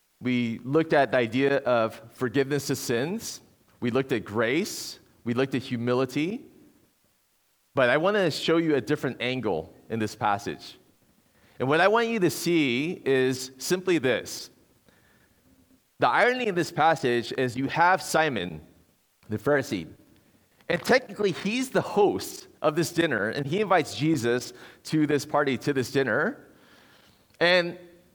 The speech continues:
he's the one who actually treats Jesus like a complete stranger. Doesn't give Jesus the customary greetings, the anointing of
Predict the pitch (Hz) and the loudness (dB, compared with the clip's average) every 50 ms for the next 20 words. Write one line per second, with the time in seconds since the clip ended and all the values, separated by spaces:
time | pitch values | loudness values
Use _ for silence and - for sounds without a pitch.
0 | _ _ - 196 226 262 294 294 202 208 190 151 170 190 180 147 135 151 175 202 | _ _ -4 -2 0 0 0 2 2 2 2 4 4 4 4 4 4 2 0 -2
1 | 220 196 - 196 190 190 - - 160 190 226 - - 240 233 180 - - - - | -4 -4 -2 2 2 2 2 0 0 0 0 0 -2 -4 -4 -4 -6 -6 -4 -2
2 | 170 165 - 160 - - - 127 160 196 196 123 135 131 147 156 - - 113 117 | 0 -2 -2 -4 -8 -8 -4 -2 0 0 0 2 2 0 0 0 -2 -6 -2 0
3 | 131 139 139 - - 143 135 - 143 123 120 - - 151 151 - - - - 127 | 0 0 0 -2 -4 -4 -2 -2 -6 -6 -6 -6 -8 -8 -6 -8 -12 -10 -6 -4
4 | 120 123 123 117 - 92 - - - _ _ _ _ _ _ _ _ _ _ _ | -2 -2 -2 -4 -6 -8 -10 -10 -16 _ _ _ _ _ _ _ _ _ _ _
5 | _ _ _ _ _ _ _ _ - 139 139 151 160 180 165 131 165 170 143 113 | _ _ _ _ _ _ _ _ -4 -2 0 0 0 0 0 2 0 0 0 0
6 | 104 127 143 151 143 127 139 143 127 - 123 110 - - - - - - 160 143 | -2 0 0 2 2 2 0 -2 -2 -4 -6 -6 -6 -2 -2 -2 -2 -2 -4 -2
7 | 143 147 147 151 131 - 120 120 120 110 113 113 113 110 117 117 104 - - _ | 0 0 0 -2 -2 -4 -2 -2 -2 0 -2 -2 -2 -4 -4 -6 -6 -8 -14 _
8 | - - - - - - - 117 110 113 117 123 143 151 143 - 147 147 143 143 | -20 -20 -20 -20 -14 -4 -2 -2 0 0 0 2 0 0 0 0 -2 0 0 0
9 | 143 139 - - 123 127 127 123 123 120 110 - | -2 -4 -2 0 2 4 4 4 2 0 -2 -6